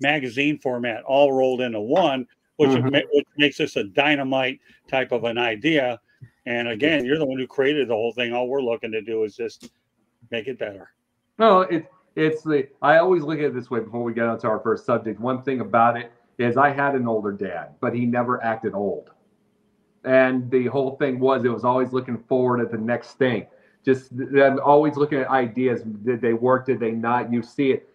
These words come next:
Speaker 2: but I, he would tell you the stories of his old days, but it wasn't,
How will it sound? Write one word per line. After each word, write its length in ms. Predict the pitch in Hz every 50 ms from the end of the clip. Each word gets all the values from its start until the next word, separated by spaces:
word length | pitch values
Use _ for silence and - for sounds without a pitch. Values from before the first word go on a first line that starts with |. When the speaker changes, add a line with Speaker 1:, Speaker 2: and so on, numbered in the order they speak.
| _ -
Speaker 2:
but 160 | - 131 127
I, 180 | 131 131 131 131 127 127 131 131 127 117 120
he 160 | 120 156 160
would 180 | 156 151 - -
tell 200 | 160 180 190 196
you 120 | 175 160
the 100 | 135 127
stories 460 | 123 - - 131 123 120 117 117 107
of 140 | 117 113 -
his 180 | 120 110 104 110
old 260 | 110 110 107 98 92
days, 320 | 107 104 104 107 107 107
but 220 | 101 101 110 107 110
it 100 | 107 107
wasn't, 480 | 110 117 123 127 123 120 - 123 110